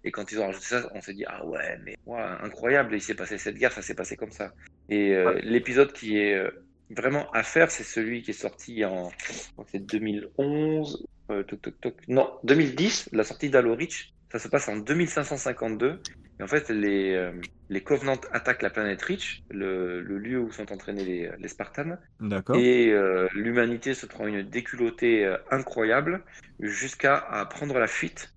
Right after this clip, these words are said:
Speaker 1: Et quand ils prennent la fuite, ils trouvent un artefact Forerunner sur le, sur lequel est, est inscrit, euh, des coordonnées, euh, dans la galaxie. Ils se disent, « Eh bien, on va suivre. » Ils prennent un, un trou dans l'hyperespace.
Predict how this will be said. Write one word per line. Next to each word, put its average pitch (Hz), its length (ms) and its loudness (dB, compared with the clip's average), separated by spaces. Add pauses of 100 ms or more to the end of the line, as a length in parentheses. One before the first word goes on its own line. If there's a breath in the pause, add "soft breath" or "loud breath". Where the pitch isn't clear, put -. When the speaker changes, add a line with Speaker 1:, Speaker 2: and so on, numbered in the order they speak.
(160)
Speaker 1:
Et - 120 -4
quand 151 280 -4
ils - 60 -14
prennent 143 300 0
la 123 100 6
fuite, 196 240 -4
ils - 60 -6
trouvent 147 180 -4
un 127 100 0
artefact - 540 -4
Forerunner 120 480 0
sur - 180 -6
le, 113 300 -2
sur - 140 -6
lequel 120 260 2
est, 123 200 0 (200)
est - 200 -8
inscrit, - 340 -6 (200)
euh, 92 300 -2
des 107 140 -4
coordonnées, 123 720 0
euh, 85 200 -10
dans 90 120 -6
la 92 100 0
galaxie. 90 440 0 (200)
Ils 107 100 -2
se - 80 -2
disent, « 131 380 -6
Eh 117 80 2
bien, 117 140 6
on 107 80 -4
va 101 120 4
suivre. » - 460 -4 (140)
Ils 107 100 -6
prennent 135 240 2
un, 107 240 2
un 104 160 0
trou 117 160 -8
dans 117 100 0
l'hyperespace. 104 800 0